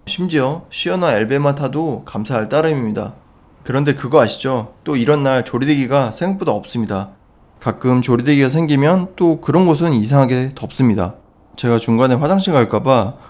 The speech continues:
물도 안 먹는 편이고 원래 화장실을 잘 안 가는 편이라 배달 끝날 때까지 한 번을 안 가거든요.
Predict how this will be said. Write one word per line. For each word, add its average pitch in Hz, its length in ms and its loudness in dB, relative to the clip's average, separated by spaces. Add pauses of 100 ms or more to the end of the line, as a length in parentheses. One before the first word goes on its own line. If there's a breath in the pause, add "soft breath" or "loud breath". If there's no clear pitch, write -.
(180 loud breath)
물도 113 220 2
안 95 120 2
먹는 123 200 2
편이고 123 540 -4 (400)
원래 104 240 2
화장실을 151 480 0
잘 113 160 -6
안 95 140 -4
가는 120 260 0
편이라 104 540 -2
배달 107 260 -2
끝날 160 260 0
때까지 135 460 -4 (360 loud breath)
한 175 160 -6
번을 180 180 4
안 107 140 2
가거든요. 110 640 0